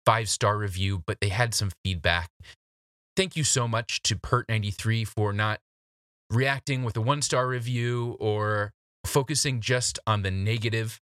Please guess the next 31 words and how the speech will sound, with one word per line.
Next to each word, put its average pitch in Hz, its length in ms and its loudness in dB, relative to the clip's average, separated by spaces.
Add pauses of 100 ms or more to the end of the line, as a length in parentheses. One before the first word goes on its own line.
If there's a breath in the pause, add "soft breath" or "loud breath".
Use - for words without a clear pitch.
(420)
I 107 260 4
appreciate 131 400 -2
the 120 80 -6
positive 120 420 0
words 120 240 0
about 104 140 0
the 90 80 -2
podcast, 151 720 0 (260)
and 101 100 2
I 104 100 2 (120)
also 156 460 0
took - 340 -4 (180)
every 143 580 -2 (120)
word 107 460 -2
you 107 100 0
said 104 340 2
about 92 300 -2
the 87 80 -4
noise 104 320 0
gate 110 300 0 (400)
to - 100 0
heart, 139 400 0 (220)
and 95 440 2
I've 98 280 2
worked 113 320 -2
to 151 80 0
fix - 280 -2
it. - 120 -2 (420)
So 107 180 2
thank 151 320 -4
you 151 180 -2